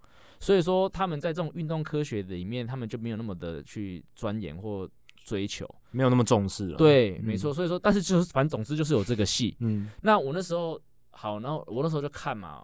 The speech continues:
Speaker 1: 然后我们学校，所以我说，哦，有这个系。然后第-，所以我那时候我的大一的上，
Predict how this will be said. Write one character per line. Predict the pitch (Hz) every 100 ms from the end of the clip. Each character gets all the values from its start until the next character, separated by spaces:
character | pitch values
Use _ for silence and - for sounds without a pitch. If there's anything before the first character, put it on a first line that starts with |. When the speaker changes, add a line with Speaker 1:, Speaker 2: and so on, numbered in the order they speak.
| -
Speaker 1:
然 | 101
后 | 123 127 117 95 - _
我 | 101
们 | 107
学 | 110 127
校， | 156 147 -
所 | 135
以 | 123
我 |
说， | -
哦， | 139
有 | 92
这 | 117
个 | 104
系。 | 113 95 -
然 | 135
后 | 139
第-， | 190 - -
所 | -
以 |
我 | 160
那 | 165
时 |
候 | 165 160 156 _ _ -
我 | 110 101
的 | 107
大 | 104 - 180 147
一 | 151 156
的 | 147 110
上， | 104 - 165